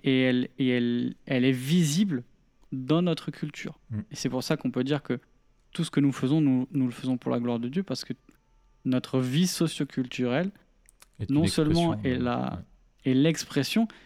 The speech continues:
Speaker 1: mais en fait, notre louange, euh, n'existe que par la culture.
Speaker 2: Ouais. Tout à fait.
Speaker 1: Euh,
Speaker 2: Que
Speaker 1: c'est
Speaker 2: par des produits
Speaker 1: notre
Speaker 2: culturels,
Speaker 1: louange,
Speaker 2: quoi.
Speaker 1: elle doit
Speaker 2: Ouais.
Speaker 1: être, euh, elle, elle doit être ce qu'on fait
Speaker 2: Mm.
Speaker 1: du monde.
Speaker 2: Mm.
Speaker 1: Donc même quand tu penses, euh,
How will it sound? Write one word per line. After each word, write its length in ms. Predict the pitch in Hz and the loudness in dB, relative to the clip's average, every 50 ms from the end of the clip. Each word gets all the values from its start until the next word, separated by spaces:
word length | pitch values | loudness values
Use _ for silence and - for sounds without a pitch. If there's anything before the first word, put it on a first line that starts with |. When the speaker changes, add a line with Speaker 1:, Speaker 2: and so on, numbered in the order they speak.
| _ _ _ - | _ _ _ 2
Speaker 1:
mais 240 | 139 143 147 151 | 4 4 6 6
en 60 | 151 143 | 4 4
fait, 400 | - 208 208 202 - - - - _ _ _ _ _ _ _ _ _ _ | 2 2 0 0 -2 -8 -12 -14 _ _ _ _ _ _ _ _ _ _
notre 420 | - 147 135 135 135 - - 147 139 | 0 2 2 2 2 0 2 2 4
louange, 560 | 143 156 175 208 226 220 202 160 127 127 - _ _ _ _ _ _ _ _ _ _ _ _ - | 4 6 6 6 6 4 4 2 0 -4 -10 _ _ _ _ _ _ _ _ _ _ _ _ -4
euh, 360 | 143 135 131 135 135 139 - - - - _ - - | -4 -2 -2 -2 -4 -4 -6 -8 -10 -14 _ -4 0
n'existe 640 | 143 147 147 147 143 151 156 208 247 - - - - _ _ | 4 4 4 4 4 4 4 4 2 2 0 -6 -12 _ _
que 220 | - - 226 226 | -2 2 2 2
par 180 | 220 - 185 156 | 4 4 2 2
la 120 | 147 139 | 2 2
culture. 400 | - - 151 139 - - - - _ _ _ _ - | 0 -2 -4 -4 -6 -10 -12 -14 _ _ _ _ -14
Speaker 2:
Ouais. 80 | 92 - _ _ _ _ _ _ _ _ _ _ _ _ _ _ _ _ _ _ _ _ _ _ _ _ - - - _ | -14 -14 _ _ _ _ _ _ _ _ _ _ _ _ _ _ _ _ _ _ _ _ _ _ _ _ -20 -20 -20 _
Tout 80 | - - | -12 -8
à 20 | |
fait. 80 | 90 135 | -4 -2
Speaker 1:
Euh, 340 | 131 127 127 127 131 131 - | -2 -2 -2 -4 -4 -6 -6
Speaker 2:
Que 80 | - - - - - | -8 -8 -10 -12 -10
Speaker 1:
c'est 180 | - - - 147 | -6 -2 0 0
Speaker 2:
par 100 | 107 98 | 0 0
des 100 | 98 98 | -2 -4
produits 280 | - - 113 101 101 | -2 -2 -2 0 0
Speaker 1:
notre 160 | 139 139 - | 0 2 2
Speaker 2:
culturels, 180 | - 147 143 160 | 2 4 4 6
Speaker 1:
louange, 160 | 202 226 208 156 | 6 6 6 4
Speaker 2:
quoi. 60 | 147 | 4
Speaker 1:
elle 80 | 131 | 4
doit 100 | 127 135 147 | 4 4 4
Speaker 2:
Ouais. 40 | 156 | 2
Speaker 1:
être, 200 | 156 - - 143 | 2 0 0 2
euh, 260 | 135 135 131 131 127 - | 4 4 4 2 2 0
elle, 200 | - 135 135 - | 0 0 0 0
elle 140 | - 135 127 | 0 0 0
doit 160 | 131 147 170 | 2 2 2
être 120 | 175 - | 0 0
ce 160 | - - - 147 | -4 -4 -2 -2
qu'on 200 | 131 - 143 135 | -2 0 -2 -2
fait 440 | - - - - - 247 214 - - _ - | -2 -4 -4 0 0 0 0 0 -4 _ -4
Speaker 2:
Mm. 120 | - 117 | -2 0
Speaker 1:
du 140 | 117 147 165 | 2 2 2
monde. 260 | 185 175 139 117 110 - - - _ - - | 2 2 2 0 -4 -8 -14 -20 _ -10 -6
Speaker 2:
Mm. 140 | 113 104 98 98 143 - - - - _ _ _ - | -6 -6 -6 -8 -10 -16 -20 -20 -20 _ _ _ -10
Speaker 1:
Donc 140 | 131 117 - | -8 -4 0
même 180 | 170 190 190 | 0 0 2
quand 120 | 170 160 147 | 2 0 0
tu 140 | - - 143 | 2 0 -2
penses, 280 | 143 170 165 156 - - | 0 0 0 0 0 -2
euh, 480 | 127 123 120 120 120 120 120 127 - - | -4 -2 -2 -2 -4 -4 -6 -6 -6 -8